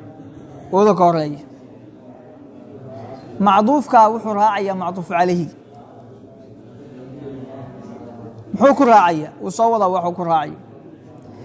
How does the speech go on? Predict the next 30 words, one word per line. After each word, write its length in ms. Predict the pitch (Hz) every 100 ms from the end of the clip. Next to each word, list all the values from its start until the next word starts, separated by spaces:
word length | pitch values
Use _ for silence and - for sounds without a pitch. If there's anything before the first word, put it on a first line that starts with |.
| - - -
Laakiin 260 | 190 247 277
intaanu 340 | 262 254 226
kuu 180 | 247 269
sheegin 300 | - 233 220
waxa 180 | 240 220
uu 60 | 226
ku 100 | 233
raacayo, 300 | 226 202 220
wuxuu 200 | 214 202
kuu 120 | 226
sheegay 240 | 220 202 180
xuruful 260 | 175 160 190
cadafka. 380 | 180 156 - - - - - - - - - - -
Waa 160 | 175 185
toban 320 | 220 226 226
buu 120 | 240
ku 100 | 202
yidhi. 240 | 170 143 - - - - - - - - - - - - - - - -
Alwaaw 460 | 208 208 226 202 151 - - - 190
waa 120 | 180
la 80 | 185
isla 220 | 202 208
ogol 220 | 175 175
yahay. 160 | 156 156 - - - - - - - - - - - - - - 214
Walfaa 440 | 220 202 226 202 160
waa 120 | 185
la 80 | 190
isla 220 | 180 208
ogol 200 | 185 185
yahay. 160 | 175